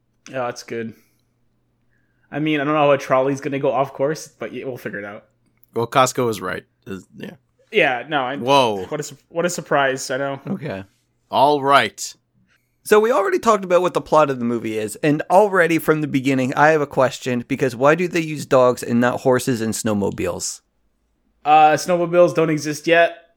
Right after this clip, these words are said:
Speaker 1: Horses, because dogs are better in the snow.
Speaker 2: Yeah, you want a freaking horse to run through the snow?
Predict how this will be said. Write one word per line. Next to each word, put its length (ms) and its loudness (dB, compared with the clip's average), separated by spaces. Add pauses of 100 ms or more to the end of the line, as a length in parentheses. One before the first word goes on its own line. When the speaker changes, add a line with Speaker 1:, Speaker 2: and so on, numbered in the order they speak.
(1000)
Speaker 1:
Horses, 480 0
because 260 -4
dogs 260 2
are 60 -4
better 200 0
in 60 -6
the 60 -10
snow. 360 -8 (260)
Speaker 2:
Yeah, 120 -2
you 280 -2
want 200 2
a 120 -2 (160)
freaking 260 0
horse 300 -2
to 100 -4
run 180 0
through 180 -6
the 100 -4
snow? 420 -4